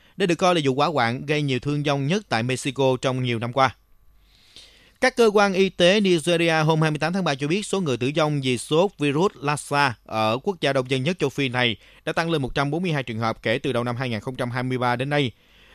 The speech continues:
Trong bản cập nhật mới nhất về sốt Lassa, Trung tâm Kiểm soát Bệnh tật Nigeria cho biết đến nay sốt xuất huyết do virus này đã lan rộng ra hai mươi ba bang, với tổng số bảy trăm tám mươi bốn trường hợp được xác nhận kể từ tháng một. Sốt Lassa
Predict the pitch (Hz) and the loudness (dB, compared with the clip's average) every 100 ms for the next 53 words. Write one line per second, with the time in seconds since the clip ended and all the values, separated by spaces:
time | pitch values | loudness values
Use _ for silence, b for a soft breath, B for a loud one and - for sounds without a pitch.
0 | b 214 190 165 185 135 135 170 202 226 | b -2 0 -2 -2 -4 0 0 2 0
1 | - 143 135 - - 208 196 160 - 151 | 2 2 2 0 0 0 2 -2 0 2
2 | 139 113 _ _ _ _ _ - 214 196 | 2 0 _ _ _ _ _ 0 2 2
3 | 202 160 151 226 156 131 131 147 143 147 | 0 0 -2 -2 -4 -2 -2 0 0 0
4 | 143 131 139 151 220 _ 135 175 151 127 | 0 0 -2 0 -2 _ -4 0 -2 -2
5 | 185 185 214 - 214 226 143 139 135 165 | -4 -4 -4 -2 -4 -4 0 0 2 -2
6 | 139 127 107 b b b 120 117 131 156 | -2 -2 -2 b b b 0 4 4 2
7 | 151 151 131 110 123 135 131 - 151 156 | 0 0 0 -2 0 0 0 0 -2 0
8 | 156 147 143 147 117 b b b b 170 | 0 0 2 2 0 b b b b 2
9 | 208 139 - 185 139 143 151 139 151 190 | 4 2 2 2 2 0 -2 0 -2 0
10 | 151 190 165 120 120 117 - - 135 110 | 0 0 0 0 -2 -2 -4 -4 0 0
11 | 110 - 110 139 139 151 139 107 - b | -2 -2 -2 -2 -4 -2 0 0 -2 b
12 | b b - 226 190 160 - 151 147 | b b 0 0 2 0 0 0 0